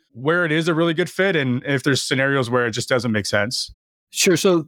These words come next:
Speaker 2: the word annuity is, like, one of the most loaded terms in the financial advising lexicon, right? Especially in the U S.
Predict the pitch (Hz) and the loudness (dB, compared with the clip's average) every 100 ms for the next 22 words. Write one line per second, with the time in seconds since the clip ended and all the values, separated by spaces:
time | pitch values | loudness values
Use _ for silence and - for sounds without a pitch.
0 | - 170 226 277 175 156 165 135 127 123 | 0 2 4 4 4 4 4 4 2 2
1 | 135 123 143 143 135 127 - 127 127 127 | 2 2 2 4 4 2 2 2 4 4
2 | 113 - 117 113 110 101 - 147 131 127 | 2 2 4 4 2 0 -2 2 4 2
3 | - 127 123 120 - 117 113 110 _ - | 2 2 4 2 4 4 4 0 _ 0
4 | 127 123 123 123 117 110 110 98 - - | 2 4 4 4 4 4 4 0 -4 -8
5 | - 120 110 113 226 - 214 165 143 104 | -10 0 2 4 4 4 4 6 4 2
6 | 202 | 0